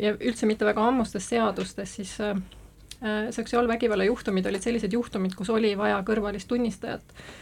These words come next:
erinevalt näiteks, äh, mingist tavalisest tänavaröövist. Et tal oligi nagu teine staatus. Et ohvrit juba siis nagu usuti vähem.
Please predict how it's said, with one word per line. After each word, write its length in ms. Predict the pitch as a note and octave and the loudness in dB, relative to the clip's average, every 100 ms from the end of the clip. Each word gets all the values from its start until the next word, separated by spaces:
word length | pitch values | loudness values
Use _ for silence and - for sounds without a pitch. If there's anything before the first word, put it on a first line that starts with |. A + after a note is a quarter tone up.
| - - | -10 2
erinevalt 500 | G#3+ G3+ F#3 G3+ F#3+ | 4 6 2 0 -2
näiteks, 480 | G#3+ G#3 F#3+ - - | -4 -2 -4 -4 -4
äh, 160 | G3+ A3 | -2 0
mingist 240 | A3 - A3 | -2 -2 0
tavalisest 480 | G#3 G#3+ A#3 G#3 | 2 0 -4 -2
tänavaröövist. 840 | G#3+ G3+ F#3+ G3 G3 G3+ F#3 - - - - - | 2 4 2 2 -2 -4 -10 -14 -20 -20 -16 -8
Et 80 | A3+ | 0
tal 120 | G#3+ | 4
oligi 280 | A#3+ G#3 G#3 | 4 4 0
nagu 140 | G3+ G3 | -4 0
teine 240 | G#3 G3 | 0 0
staatus. 540 | - G#3 F#3+ - F#3 - - - - - - - - - - - - | 0 0 0 -6 -8 -10 -20 -20 -20 -20 -20 -20 -20 -20 -20 -14 -4
Et 120 | A#3+ | 2
ohvrit 340 | A3+ A3 G3+ A3 | 2 2 -2 -2
juba 140 | F#3 | -2
siis 260 | A#3+ G#3+ G3+ | -2 -2 -4
nagu 160 | G3+ G3+ - - F#3+ | -2 -2 -2 -2 -2
usuti 320 | A#3 - A3 | -2 -4 -4
vähem. 320 | G3 G#3+ | -2 -4